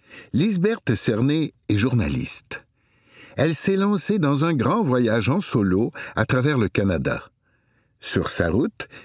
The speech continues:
elle rencontre des jeunes de ton âge et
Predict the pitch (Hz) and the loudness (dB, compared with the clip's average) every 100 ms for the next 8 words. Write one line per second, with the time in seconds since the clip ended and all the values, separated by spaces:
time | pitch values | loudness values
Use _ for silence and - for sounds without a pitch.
0 | - - 123 120 160 196 151 160 104 82 | -14 -2 0 2 -2 0 -2 0 -2 0
1 | 78 76 147 139 - 117 95 82 92 131 | 0 0 0 -2 0 0 0 0 0 -2
2 | 151 - _ _ _ _ _ 139 180 208 | -6 -14 _ _ _ _ _ -2 0 -2